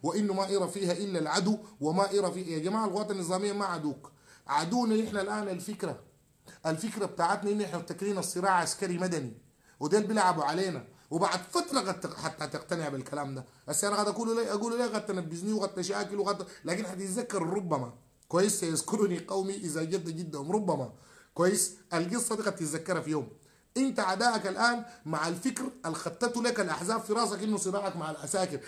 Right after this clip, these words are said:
خلتك تركز مع العساكر وتخلي اخطاء اللي هي بترتكبها بجاي. كويس؟ نفس الشيء، العساكر بيحاولوا انه يخلقوا لك صراعك بس مع الاحزاب. نفس الشيء. طيب انت تكون وين؟ انت في منطقه الحياديه،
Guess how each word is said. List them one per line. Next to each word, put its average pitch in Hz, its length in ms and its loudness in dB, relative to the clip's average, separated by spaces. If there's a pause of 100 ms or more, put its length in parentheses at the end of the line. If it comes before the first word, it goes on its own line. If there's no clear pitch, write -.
(100)
خلتك 254 460 4
تركز 240 380 2
مع 185 100 2
العساكر 226 500 2 (200)
وتخلي 240 560 2
اخطاء 226 340 0
اللي 208 140 4
هي - 40 0
بترتكبها 190 540 -2
بجاي. 156 460 -2 (520)
كويس؟ 208 380 4 (840)
نفس 269 280 6
الشيء، 196 380 2 (180)
العساكر 180 520 0
بيحاولوا 226 520 4
انه 254 200 2
يخلقوا 202 320 2
لك 240 120 2
صراعك 233 360 0
بس 233 220 -4
مع 175 140 0
الاحزاب. 170 420 0 (920)
نفس 320 240 2
الشيء. - 300 6 (520)
طيب 170 240 2 (240)
انت 277 220 0
تكون 254 300 2
وين؟ 185 300 4 (220)
انت 247 160 4
في 226 140 2
منطقه 233 440 0
الحياديه، 170 640 -4